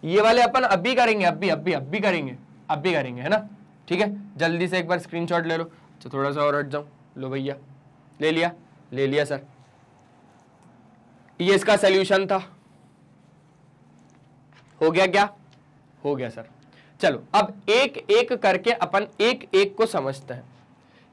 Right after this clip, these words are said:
एक एक को समझते हैं। मैं यहाँ पर पूरा रब कर रहा हूं,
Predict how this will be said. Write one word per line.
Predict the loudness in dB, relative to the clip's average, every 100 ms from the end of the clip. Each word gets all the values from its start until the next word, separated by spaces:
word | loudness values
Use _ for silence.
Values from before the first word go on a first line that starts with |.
| 0
एक | 2 2
एक | 0 0
को | -2
समझते | -2 -6 -12 -18
हैं। | -18 _ -8
मैं | 0
यहाँ | 2
पर | 2 -2
पूरा | -2 0 4
रब | 4 2
कर | 2 4
रहा |
हूं, | 2